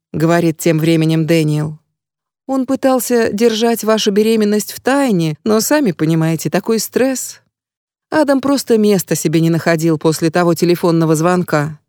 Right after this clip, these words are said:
Он пытался дозвониться до вас, чтобы рассказать про Тарквина, а потом целых двенадцать дней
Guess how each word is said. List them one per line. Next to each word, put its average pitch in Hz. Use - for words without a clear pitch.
Он 226
пытался 233
дозвониться 220
до 180
вас, 165
чтобы 214
рассказать 226
про 220
Тарквина, 180
а 185
потом 254
целых 269
двенадцать 247
дней 254